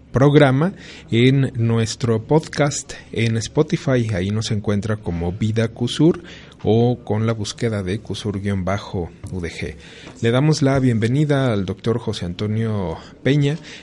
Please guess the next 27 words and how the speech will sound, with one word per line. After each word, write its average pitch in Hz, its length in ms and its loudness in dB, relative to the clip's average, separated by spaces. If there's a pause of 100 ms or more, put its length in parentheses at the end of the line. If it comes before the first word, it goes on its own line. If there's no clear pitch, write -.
(120)
Él 101 120 0
es - 120 -4
académico 123 760 0
del 95 140 -4
Programa 104 400 -2
Educativo 110 560 -4
de 98 120 -4
Médico 110 440 -4
Cirujano 113 520 -4
y 123 40 -2
Partero, 151 560 2 (380)
y 120 160 4
con 101 300 -2
él 127 200 6
vamos 110 420 2
a 95 140 -2
platicar 107 480 -2
sobre 104 560 -2
la 107 140 0
incorporación 120 960 0 (180)
del 101 380 0
Programa 113 460 0
Educativo 117 460 -2
de 110 120 -2
Medicina 120 720 2 (480)
a 117 480 0 (100)
l-, 104 340 0